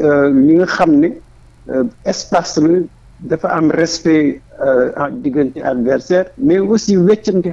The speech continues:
xalaat. Li ñu xaar ci démocratie mooy ku nekk nga mën a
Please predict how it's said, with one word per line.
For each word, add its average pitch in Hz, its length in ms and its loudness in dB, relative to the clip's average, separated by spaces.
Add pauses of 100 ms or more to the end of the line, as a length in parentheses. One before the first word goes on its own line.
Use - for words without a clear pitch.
xalaat. 165 340 0 (680)
Li 185 100 2
ñu 233 140 2
xaar 190 340 0
ci 180 140 0
démocratie 156 680 2
mooy 170 340 2 (280)
ku 220 60 -2
nekk 208 360 0 (760)
nga 151 140 2
mën 185 220 4
a 185 40 2